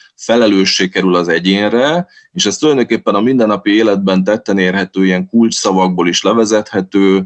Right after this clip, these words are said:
tehát amikor azt mondják, hogy rajtad múlik, fejben dől el, csak te választasz, csak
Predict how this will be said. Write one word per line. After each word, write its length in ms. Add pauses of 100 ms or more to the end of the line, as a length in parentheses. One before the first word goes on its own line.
(240)
tehát 180
amikor 240
azt 200
mondják, 200
hogy 120
rajtad 440
múlik, 460
fejben 600
dől 320
el, 280
csak 280
te 140
választasz, 920
csak 300